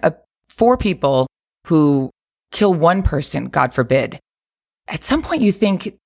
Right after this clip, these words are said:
going to the next and to the next and to the next and now switching locations and opening another door and doing this again, that, that pack mentality that one of the four would say, "Stop,"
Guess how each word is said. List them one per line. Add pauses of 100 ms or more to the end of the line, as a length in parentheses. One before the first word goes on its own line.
(180)
going
to
the
next
and
to
the
next
and
to
the
next
and
now
switching
locations (340)
and
opening
another
door
and
doing
this
again, (480)
that,
that
pack
mentality
that
one
of
the
four (340)
would
say,
"Stop,"